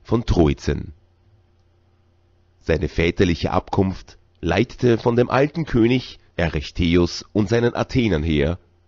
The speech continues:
die, nach der Sage des Landes, dem heimatlichen Boden unmittelbar entstammten. Mütterlicherseits war Pelops durch die Zahl seiner Kinder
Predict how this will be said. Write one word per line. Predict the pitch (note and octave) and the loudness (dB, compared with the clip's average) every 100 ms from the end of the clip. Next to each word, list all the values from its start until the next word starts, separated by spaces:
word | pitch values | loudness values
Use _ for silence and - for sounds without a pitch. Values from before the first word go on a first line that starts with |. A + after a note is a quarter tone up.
| _ - | _ -4
die, | B2+ D3 F3+ - _ _ - | 0 0 -2 -8 _ _ -4
nach | D#2 - | -4 0
der | F2+ | 0
Sage | D#2 D#2+ F2 G2 | 2 0 2 0
des | E2+ - | -2 0
Landes, | D#2 E2 F#2 F#2 - - _ _ _ _ _ | 0 2 2 2 -4 -20 _ _ _ _ _
dem | E2+ D#2 D#2 | -2 0 0
heimatlichen | E2+ F#2+ A2+ G2+ G2 G2+ F2+ | 0 2 2 0 -2 -2 0
Boden | D#2 D2 D#2 D#2 | 0 0 -2 -2
unmittelbar | - C3+ A2+ F#2+ F#2+ D#2 C2 - | 0 2 2 0 -2 -2 -2 -4
entstammten. | E2 - D#2+ C2+ - A#1+ A1+ _ _ _ _ _ _ _ _ _ _ _ _ _ _ | -6 -2 -2 -2 -6 -10 -10 _ _ _ _ _ _ _ _ _ _ _ _ _ _
Mütterlicherseits | F2 A2+ D3+ C#3 B2 G2+ F2+ F#2 - - - _ | 4 4 4 2 0 2 2 2 0 -10 -20 _
war | D#2+ D2 | -4 -2
Pelops | - D2 E2+ F#2+ F#2+ - - _ _ _ - | -2 -2 2 0 -2 -8 -20 _ _ _ 0
durch | A#2 | 0
die | - B2+ | 2 -2
Zahl | A#2+ G2 C#3 | 0 2 2
seiner | B2 A#2+ | 2 2
Kinder | - B2 C3 B2+ | 0 0 4 4